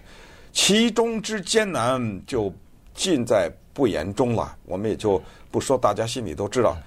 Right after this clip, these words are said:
我觉得呀，搬离到另外一个特别像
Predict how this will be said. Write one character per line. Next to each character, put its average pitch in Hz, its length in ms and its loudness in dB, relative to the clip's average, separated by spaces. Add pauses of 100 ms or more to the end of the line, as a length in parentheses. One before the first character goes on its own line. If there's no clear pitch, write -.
(600)
我 113 280 4
觉 151 220 0
得 208 140 2
呀， 95 160 -4 (720)
搬 220 260 2
离 139 260 0 (240)
到 165 180 4
另 214 240 0
外 139 120 4
一 104 100 -6
个 113 140 -4
特 190 380 0
别 120 180 0
像 120 260 2